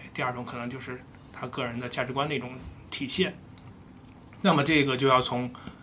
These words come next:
他们企业自身的角度去做一个判断。呃，另外就像刚才说的，像单独的法案去规定，如果出现这种情况，呃，平台是否要负责这个问题，这个可能就需要从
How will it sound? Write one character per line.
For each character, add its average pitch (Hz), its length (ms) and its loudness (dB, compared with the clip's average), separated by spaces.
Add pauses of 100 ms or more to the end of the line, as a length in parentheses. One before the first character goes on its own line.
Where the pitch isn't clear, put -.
他 - 120 -2
们 127 140 -2
企 127 220 2
业 131 140 2
自 165 220 4
身 156 180 0
的 139 100 2
角 127 220 -6
度 123 120 -8
去 120 480 -6
做 127 180 -2
一 123 60 -4
个 123 80 -6
判 135 220 -6
断。 - 180 -12 (560)
呃， 139 360 0
另 202 160 6
外 202 260 8 (180)
就 190 200 6
像 147 480 6
刚 165 200 4
才 143 240 2
说 160 220 0
的， 135 260 0
像 131 400 2 (600)
单 185 200 10
独 147 140 4
的 175 100 6
法 120 200 6
案 139 240 8
去 151 140 0
规 160 260 0
定， 160 240 0 (500)
如 151 100 2
果 151 120 8
出 156 160 2
现 160 120 2
这 160 60 2
种 123 160 2
情 120 160 -6
况， 147 320 2 (380)
呃， 123 420 -4
平 160 240 -2
台 139 180 4
是 - 160 2
否 123 200 0
要 135 120 6
负 147 200 2
责 120 180 -2
这 127 100 -6
个 123 80 -4
问 123 140 -8
题， 123 140 -10
这 214 120 6
个 135 120 2
可 - 120 -8
能 123 160 -6
就 139 140 0
需 - 160 -4
要 135 160 6
从 135 340 -6